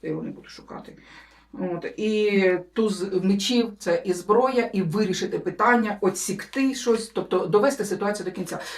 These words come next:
Е, для України дуже великий позитив. Не стоїть на місці. Так, звісно, там хтось буде сувати палки в колеса, але хочу сказати, оце, е, як не дивно, оце їхнє зібрання, воно дасть дуже такий вагомий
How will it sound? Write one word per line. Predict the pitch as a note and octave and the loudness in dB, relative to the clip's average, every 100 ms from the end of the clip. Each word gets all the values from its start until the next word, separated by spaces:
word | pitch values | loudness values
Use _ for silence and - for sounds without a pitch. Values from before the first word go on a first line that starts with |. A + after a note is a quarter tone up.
| - | -2
Е, | F3 F3 | 2 2
для | D#3+ A#3 | 4 4
України | A#3 G3+ A3 A3+ C#4+ D4+ | 4 2 4 4 6 4
дуже | C#4+ E3 F#3+ A#3 A#3+ | 4 -2 -2 2 2
великий | E3+ E3+ F3 F#3 | 2 -4 -2 -6
позитив. | F3+ E3+ E3 D#3+ - | -6 -6 -6 -6 2
Не | G3 A#3 | 4 6
стоїть | A#3 A3+ F#3+ D#3+ D#3+ | 4 -2 -2 -2 -2
на | |
місці. | D3+ D#3 - G#3+ | 0 -2 -8 -8
Так, | G4 - | -8 -8
звісно, | E4+ D#4+ - F#3+ | -4 -4 -4 -2
там | F3+ F3+ | -2 0
хтось | F#3 | -2
буде | F3+ F3+ | -2 -4
сувати | E3 F#3 F3+ F3+ F3 - - | -4 -2 -2 -2 -8 -10 2
палки | C#4 D#4 B3+ | 4 4 2
в | A#3+ | 2
колеса, | B3 A#3+ A3 G#3+ - - | 6 6 4 -4 -10 -2
але | G#3+ | 0
хочу | C4 A#3+ | 2 -2
сказати, | A3+ G#3+ F#3 D#3+ E3 - - | -4 -2 0 0 -4 -10 -6
оце, | F#3+ - G3+ F3+ | -4 0 4 4
е, | E3 - - F3 E3 D#3 | 2 -2 -2 -2 -2 0
як | G3+ F#3+ | 0 0
не | F3 | 0
дивно, | D#3+ G#3 C4 - | 2 2 0 -4
оце | E3+ - F3+ | -6 -2 0
їхнє | D#3 E3 D#3 D3+ | 0 -2 -2 -2
зібрання, | D3+ D3+ F#3+ C4+ C4 | -2 -2 0 2 0
воно | E3 E3+ D#3+ D#3 | -2 0 0 -2
дасть | D#3 D#3+ F3+ G3+ - - | -4 -2 -2 -4 -12 -12
дуже | D3 D#3+ G3+ A#3+ - _ _ _ _ - G3 | -2 0 0 -2 -6 _ _ _ _ -16 -8
такий | G#3 G#3 F3 | -6 -2 0
вагомий | D#3+ G3+ F3+ A3+ G#3 F3 D3+ | 2 4 6 8 8 4 0